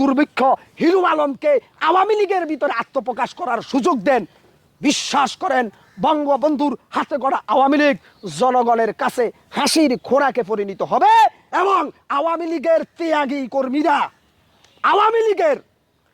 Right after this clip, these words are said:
হাইকমান্ডের উপরে নাখোশ হবে, অসন্তুষ্ট হবে। তাই আপনাদের শুভ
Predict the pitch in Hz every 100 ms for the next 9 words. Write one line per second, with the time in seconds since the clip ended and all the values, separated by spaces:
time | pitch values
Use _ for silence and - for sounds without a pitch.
0 | _ _ _ - 349 349 339 415 466 453
1 | 392 330 294 247 - _ _ _ _ -
2 | 151 269 359 392 381 - 233 190 170 269
3 | 381 294 - 165 - 165 156 117 - _
4 | _ _ _ _ _ _ - 254 - 220
5 | 226 247 247 247 214 - -